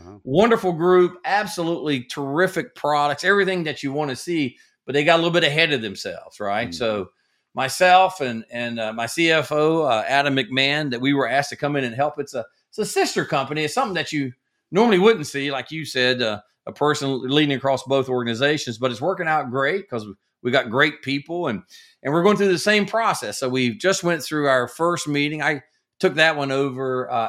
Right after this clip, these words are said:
Speaker 2: April tenth, and, uh, we, uh, just went through our first, uh, a piece, got our goal clear, and we do our strategy work, uh, coming up next week, in fact. Uh, well,
Speaker 1: Right.
Speaker 2: actually this week. So seventh, eighth, and ninth, we'll all be together, uh, wor-, working through what's it gonna take. And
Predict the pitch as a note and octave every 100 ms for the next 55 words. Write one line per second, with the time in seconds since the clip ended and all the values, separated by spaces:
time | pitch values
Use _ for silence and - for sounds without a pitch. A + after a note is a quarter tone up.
0 | - D3 C#3 A#2 - B2 A#2+ C3+ A2 G#2
1 | G#2 G2+ G2+ A2+ B2 B2+ A#2+ G#2 G2+ C3
2 | - A#2+ B2+ A#2+ A2+ - C#3 C#3 - _
3 | _ _ _ G#2+ G#2 G2+ A2 D3 B2+ C#3
4 | D#3+ C#3+ D3+ E3+ E3+ - E3+ F3 G3+ D3+
5 | B2+ C#3 B2 A#2+ - C#3+ D3+ D3 A#2+ B2+
6 | B2 B2+ B2+ - _ _ _ A2 A2 A2+
7 | D3 D3 D3 C#3+ E3+ E3+ G#3+ D#4 B2 G2+
8 | F#2+ F2+ G#2+ G#2+ A#2 A#2+ F3 B3+ F#3+ C4
9 | - G2 E2 - A2 - E3 D3+ D#3 D3
10 | D3 C#3+ G#2 A2+ A2 C3 C3 B2 A2 B2+
11 | C3 C3 B2+ _ _ _ _ - G#2 G#2
12 | A2 C3 C#3 C3+ D3 C3 B2+ C3+ C3+ A#2+
13 | _ _ C3+ D3+ C3 B2+ A2+ - D3+ A#2+
14 | G#2+ A2